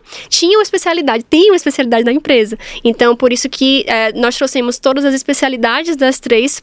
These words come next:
pra o curso e aí virou as três, né, as influenciadoras ali, é, no nosso perfil da Brigadeirinha. Então, hoje até eu, eu luto com elas, com a minha mãe, com a Amanda,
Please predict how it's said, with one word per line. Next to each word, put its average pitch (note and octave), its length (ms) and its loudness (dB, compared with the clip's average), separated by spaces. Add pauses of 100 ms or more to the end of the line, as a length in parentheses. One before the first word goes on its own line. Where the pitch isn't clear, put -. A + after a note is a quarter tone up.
pra C#4+ 260 0
o G4+ 60 -6
curso D4 440 0 (360)
e F4 80 0
aí F4 220 0
virou D#4+ 420 0
as D#4 360 -4
três, C#4 340 0
né, C4+ 200 0
as B3+ 140 -4
influenciadoras C4 1000 0
ali, A3 300 -2 (300)
é, G#3 440 0
no A#3 100 -2
nosso A3+ 260 -4
perfil B3 320 0
da A3+ 100 2
Brigadeirinha. A3+ 600 0 (360)
Então, A3 640 2
hoje C4 340 2
até B3+ 520 0
eu, A3 240 0
eu A3 140 4
luto B3+ 360 -2
com G#3+ 160 0
elas, A3 480 -2
com A3 80 -6
a G3+ 60 -4
minha F3+ 180 -4
mãe, B3 340 2
com G#3 120 -8
a F#3+ 60 -2
Amanda, A3+ 540 2